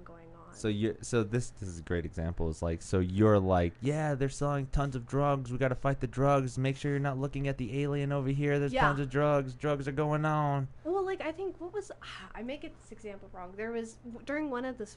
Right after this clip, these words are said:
Speaker 1: one of the many school shootings that we've had this year, which,
Speaker 2: Okay.
Speaker 1: <sighs> that happened. I think it was in Florida.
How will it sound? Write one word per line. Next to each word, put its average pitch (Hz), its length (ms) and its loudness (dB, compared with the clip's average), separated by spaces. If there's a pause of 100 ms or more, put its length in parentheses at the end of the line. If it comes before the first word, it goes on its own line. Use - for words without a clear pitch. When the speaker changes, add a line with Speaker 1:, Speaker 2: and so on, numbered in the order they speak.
Speaker 1:
one 226 280 -2
of 220 100 -4
the 190 60 -10
many 202 480 -6
school - 300 -10
shootings 180 480 -14
that - 100 -14
we've 196 140 -12
had 185 180 -14
this - 180 -18
year, - 200 -14 (120)
which, 90 120 0
Speaker 2:
Okay. 82 180 -4 (200)
Speaker 1:
<sighs> - 160 -12 (800)
that 262 240 0
happened. 202 600 -10
I 240 60 -6
think 339 140 -2
it 370 40 -8
was 359 120 -6
in 294 100 -4
Florida. 208 420 -10